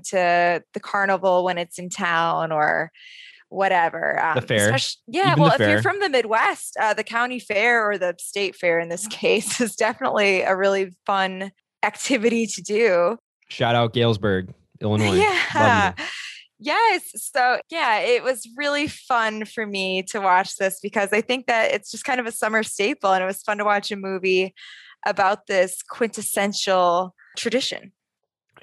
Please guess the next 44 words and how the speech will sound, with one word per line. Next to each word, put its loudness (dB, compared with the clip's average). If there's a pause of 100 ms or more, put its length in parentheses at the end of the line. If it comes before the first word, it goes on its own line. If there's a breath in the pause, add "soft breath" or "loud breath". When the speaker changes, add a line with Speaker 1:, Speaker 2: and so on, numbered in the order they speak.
(240)
Speaker 2:
I, 0
I -2
completely 0
agree. -2
And 0
I 0
think -2
that 2 (460 soft breath)
the 0
scene 2
in 2
particular -2
that -2
stands 0
out 0
to -2
me, -2 (840)
if -10
we're -2
gonna 0
think -2
about 0
just, -2
like, 0
quintessential 0
summer, -2
Speaker 1:
<laughs> -4
Speaker 2:
it 0
was 2
probably 0
when 0
they 2
first 0
get -2
to -6
the -4
fair 0
and 0
they're 4
just 4
showing 2
Speaker 1:
Yes. -6
Speaker 2:
sort 0
of -2